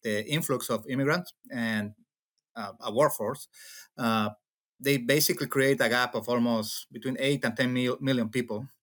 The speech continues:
uh, in all the industries. So you're probably very familiar that in the swine industry, we've been struggling with labor for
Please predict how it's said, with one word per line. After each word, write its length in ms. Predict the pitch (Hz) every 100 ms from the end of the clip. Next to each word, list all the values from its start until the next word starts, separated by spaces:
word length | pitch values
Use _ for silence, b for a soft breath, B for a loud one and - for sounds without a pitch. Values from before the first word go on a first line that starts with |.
| -
uh, 400 | 123 110 104 101 95 _ -
in 100 | 123
all 160 | 127 127
the 100 | 117
industries. 460 | 117 107 - 110
So 220 | 113 117 - - _ _ _ _ _ -
you're 120 | 147
probably 400 | 147 160 147 131 B B B B -
very 160 | 160 175
familiar 460 | 147 165 160 139
that 220 | 131 135
in 80 | 139
the 80 | 123
swine 260 | - 156 147
industry, 340 | 151 139 139
we've 160 | 127 135
been 240 | 131 113 -
struggling 440 | - - 143 127
with 100 | 117
labor 520 | 120 135 139 120 123 -
for 580 | - 120 120 117 110